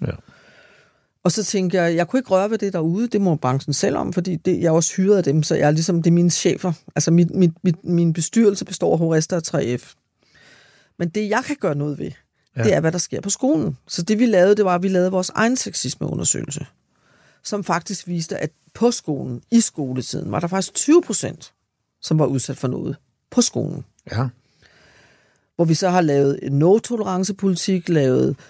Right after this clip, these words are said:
Speaker 2: øh, elevrettigheder. De havde ikke en eneste rettighed, de kunne ikke klage. Er begyndt at lave om på faget arbejdsløs, altså arbejdsting. Og jeg tænker, hvis vi uddanner de unge, og der er en helt, altså,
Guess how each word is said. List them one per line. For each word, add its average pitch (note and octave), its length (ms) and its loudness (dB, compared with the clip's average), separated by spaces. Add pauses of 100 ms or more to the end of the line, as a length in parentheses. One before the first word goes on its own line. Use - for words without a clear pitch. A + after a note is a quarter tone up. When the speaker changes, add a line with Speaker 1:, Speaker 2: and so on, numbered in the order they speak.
(220)
Speaker 2:
øh, A2 320 -2
elevrettigheder. F#3 760 0
De D#3+ 200 -2
havde F#3 200 4
ikke F3 120 0
en D#3 180 2
eneste A#3 360 2
rettighed, F3 360 -2
de D3+ 80 -6
kunne B2+ 160 -4
ikke - 80 -10
klage. E3 560 4 (420)
Er - 60 -6
begyndt E3+ 300 0
at E3 60 2
lave C#3+ 180 4
om C3+ 80 0
på D#3 80 -6
faget D3 320 -4
arbejdsløs, G3 580 -4
altså D3 400 -6
arbejdsting. F3+ 960 -4 (400)
Og G3 120 2
jeg G3 100 2
tænker, G#3+ 280 -2
hvis G3 200 -2
vi B3+ 120 0 (140)
uddanner A#3+ 540 2 (320)
de G3 80 -4 (140)
unge, F3+ 360 4 (840)
og F3 120 0
der G#3 60 2
er G3 80 2
en F#3+ 100 -2
helt, A#3+ 260 -4
altså, F#3 240 -4